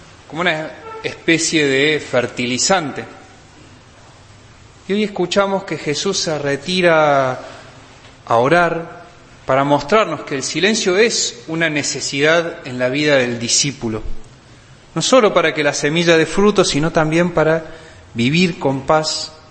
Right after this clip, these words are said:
en medio de todo el ruido que hay en el mundo. Necesitamos del silencio para estar bien descansados y también estar bien orientados.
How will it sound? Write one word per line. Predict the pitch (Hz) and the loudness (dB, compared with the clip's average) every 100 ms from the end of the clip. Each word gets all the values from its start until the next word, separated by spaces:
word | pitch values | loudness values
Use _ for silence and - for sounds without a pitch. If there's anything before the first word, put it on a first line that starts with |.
| - - - - - | -20 -20 -20 -18 -8
en | 123 | -4
medio | 135 147 151 135 | 0 2 2 2
de | 123 117 117 113 101 | 2 0 -2 -4 -8
todo | - 147 | -6 -4
el | 127 | -2
ruido | 139 165 160 120 110 | 0 0 2 0 -2
que | 127 | -4
hay | 120 | -2
en | 120 | -2
el | 113 | -2
mundo. | 120 120 110 104 - - - - - - - - - - - - - - - - | -2 -2 -4 -2 -2 -2 -10 -20 -20 -20 -20 -20 -20 -20 -20 -20 -20 -20 -20 -12
Necesitamos | 117 - 123 127 120 160 175 156 | -8 -4 -2 -2 2 2 2 0
del | 139 | -2
silencio | - 143 165 170 170 143 | -2 0 2 2 0 0
para | 127 123 | 0 -2
estar | - 147 | 0 0
bien | 139 151 151 | 2 0 0
descansados | 139 - 123 123 - 160 175 180 - - - - - - - | -4 -4 -6 -4 0 2 2 -2 -8 -12 -20 -20 -20 -20 -16
y | 113 | -4
también | - 151 170 | -2 0 -2
estar | - 160 | -2 -2
bien | 151 160 175 - 123 | 0 0 0 -8 -8
orientados. | 117 120 117 117 139 110 104 - | -6 -4 -4 2 2 2 -2 -6